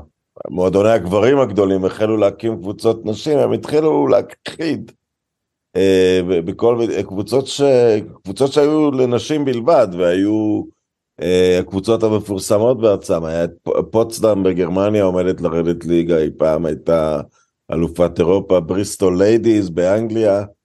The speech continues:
והשאלה, כדורגל הנשים צריך להיות, אני אשתמש במילה נוראה, לאכול מהשאריות של המועדונים הגדולים?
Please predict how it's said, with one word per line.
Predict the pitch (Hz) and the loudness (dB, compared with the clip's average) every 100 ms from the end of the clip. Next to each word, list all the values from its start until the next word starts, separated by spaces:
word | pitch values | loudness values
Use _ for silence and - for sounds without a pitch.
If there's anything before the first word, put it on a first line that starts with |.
| _ _ - | _ _ -14
והשאלה, | 87 113 117 151 175 240 | -2 0 2 0 2 0
כדורגל | - 123 131 175 233 220 | -2 0 2 2 2 2
הנשים | 175 135 - 170 170 | 2 0 -2 -4 -4
צריך | - 117 131 - | -4 -2 -2 -4
להיות, | 123 117 120 120 - _ _ _ - - | -4 2 2 2 -2 _ _ _ -20 -16
אני | - 82 | -10 -10
אשתמש | 85 87 85 98 | -4 -2 0 0
במילה | 95 90 87 95 | 0 -2 0 2
נוראה, | 101 95 87 127 | 2 2 4 4
לאכול | 87 87 85 98 107 | 2 -2 -2 0 0
מהשאריות | 110 104 - 98 87 85 90 95 90 | 0 -2 -2 -2 -2 0 0 0 -2
של | - 87 80 82 | -2 -2 0 0
המועדונים | 80 78 76 - _ _ - 82 87 90 95 101 | 0 -2 -6 -10 _ _ -4 0 2 2 2 0
הגדולים? | 90 78 82 127 170 | 0 0 2 2 -2